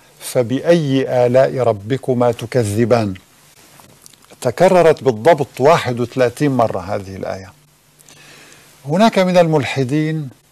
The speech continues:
من بدأ بالتشكيك والطعن والاستهزاء،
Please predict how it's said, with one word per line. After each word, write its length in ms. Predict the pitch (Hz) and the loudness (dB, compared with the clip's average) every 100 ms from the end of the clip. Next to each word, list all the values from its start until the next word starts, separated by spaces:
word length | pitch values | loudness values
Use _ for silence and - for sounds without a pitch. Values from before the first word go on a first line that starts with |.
| _ _ _ _ | _ _ _ _
من 240 | 127 123 110 | -4 -4 0
بدأ 420 | 151 143 135 123 | 0 2 0 -2
بالتشكيك 1080 | 107 - - 104 - - 139 139 - - - _ - | -6 -8 -6 -6 -6 -2 0 0 -4 -18 -20 _ -12
والطعن 680 | 117 - - 143 131 139 135 - _ _ _ _ | -12 -12 -2 0 0 -2 -6 -14 _ _ _ _
والاستهزاء، 960 | 123 117 120 - 120 101 110 135 156 - | -8 -6 -6 -6 -4 -2 2 2 0 -8